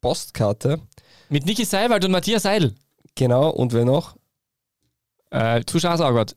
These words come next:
Speaker 2: Äh,
Speaker 1: Matteo Meisel ist da auch drauf. Josef Weberbauer, also zahlreiche Spieler, die den Weg nach oben geschafft haben, aus dem achttausend Einwohner, ähm, Dorf,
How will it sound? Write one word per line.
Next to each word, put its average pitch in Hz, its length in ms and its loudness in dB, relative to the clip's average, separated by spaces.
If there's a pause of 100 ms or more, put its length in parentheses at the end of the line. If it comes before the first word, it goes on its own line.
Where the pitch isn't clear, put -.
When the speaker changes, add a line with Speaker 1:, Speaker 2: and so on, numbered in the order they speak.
Speaker 2:
Äh, 123 360 2
Speaker 1:
Matteo 131 440 2
Meisel 117 440 0
ist 143 160 -2
da 139 60 4
auch 139 140 2
drauf. 147 400 -2 (300)
Josef 135 380 2
Weberbauer, 135 500 2
also 131 220 0 (440)
zahlreiche 156 600 2
Spieler, 165 340 0
die 147 100 -2
den 135 140 0
Weg 135 160 0
nach 139 120 -2
oben 113 340 -2
geschafft 110 400 -2
haben, 135 200 -2
aus 113 160 -2
dem 127 260 -2
achttausend 117 840 -4
Einwohner, 113 460 0 (480)
ähm, 120 720 -6
Dorf, 117 380 -2